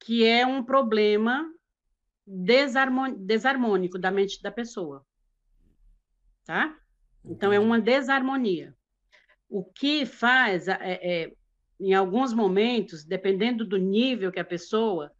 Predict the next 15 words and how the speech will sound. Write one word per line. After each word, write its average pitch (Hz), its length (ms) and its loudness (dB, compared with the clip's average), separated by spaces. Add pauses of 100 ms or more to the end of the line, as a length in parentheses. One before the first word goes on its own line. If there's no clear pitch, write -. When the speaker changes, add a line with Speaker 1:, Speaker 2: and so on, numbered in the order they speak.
(220)
Speaker 1:
se - 200 -4
encontra, 202 680 2 (520)
é 220 220 4
necessário 247 580 0
que 233 80 -4
ela 233 140 0
tome 226 220 0
aquele 220 260 -2
medicamento, 247 640 -4
porque - 140 -8
ela 202 120 -2
não 254 260 2
tem 247 240 -4
a 233 80 0
condição 220 680 -2